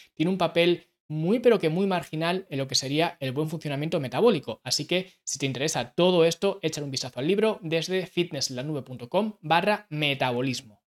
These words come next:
Y ahora sí vamos a empezar viendo el primer indicador en el cual tendríamos que fijarnos cuando vemos que la báscula parece que no quiere cooperar más.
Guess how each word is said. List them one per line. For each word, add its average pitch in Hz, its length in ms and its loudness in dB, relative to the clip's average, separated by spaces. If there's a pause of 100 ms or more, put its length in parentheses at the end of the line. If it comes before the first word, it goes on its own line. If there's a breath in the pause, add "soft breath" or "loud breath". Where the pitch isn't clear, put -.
(120)
Y 170 40 4
ahora 240 160 4
sí 262 100 -2
vamos 226 220 2
a - 20 2
empezar 202 340 0
viendo 202 380 2
el 147 160 -2
primer 143 280 -2
indicador 202 580 4
en 147 100 -4
el 135 140 -4
cual 170 180 4
tendríamos 156 440 0
que 165 120 -2
fijarnos 170 640 -2 (120)
cuando 143 240 0
vemos 165 280 -2
que 156 100 -6
la 139 80 -2
báscula 180 540 0
parece 131 320 -6
que 139 80 -4
no 139 180 -6
quiere 160 240 -2
cooperar 117 380 -6
más. 208 280 0